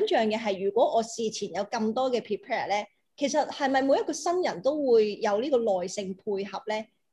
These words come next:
不停去，去 prep 啲內容啊，或者四大長老又未必真係咁聽話，咁聽得明你嘅 worry 啊，噉樣。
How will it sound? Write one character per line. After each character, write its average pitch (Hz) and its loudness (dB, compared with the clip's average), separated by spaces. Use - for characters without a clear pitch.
不 440 0
停 247 -2
去， 208 -8
去 247 -6
prep 311 -2
啲 285 0
內 190 -4
容 170 -8
啊， 202 -4
或 214 0
者 320 -4
四 269 -2
大 208 -4
長 220 -2
老 262 -2
又 185 0
未 208 -4
必 294 -4
真 302 2
係 247 -4
咁 214 -4
聽 254 -6
話， 202 -4
咁 226 -4
聽 262 -4
得 277 0
明 214 -4
你 185 -6
嘅 208 -2
worry 233 0
啊， 160 -6
噉 - -18
樣。 170 -8